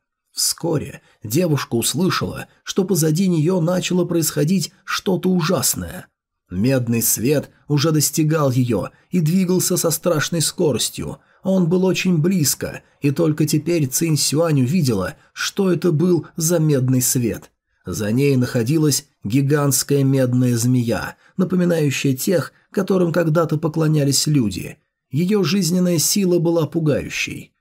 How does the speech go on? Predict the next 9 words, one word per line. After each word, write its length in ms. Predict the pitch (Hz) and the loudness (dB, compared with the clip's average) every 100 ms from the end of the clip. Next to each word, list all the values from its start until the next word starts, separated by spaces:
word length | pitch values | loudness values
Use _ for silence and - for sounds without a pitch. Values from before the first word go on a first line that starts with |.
| _ _ | _ _
Цинь 280 | - 202 170 | -4 0 0
Сюань 500 | - - 151 196 147 | 0 0 0 0 -2
подумал 460 | - 147 190 151 113 | -2 0 0 2 0
о 80 | |
том, 380 | 104 147 101 - _ - | -2 -2 0 -2 _ -12
что 280 | - 117 | -8 -6
это 640 | - 185 196 196 190 180 _ - | -4 -2 -2 -2 -2 -2 _ -6
её 360 | 175 175 143 | -2 0 0
конец. 640 | 131 127 101 - - - | 0 -2 -4 -6 -4 -4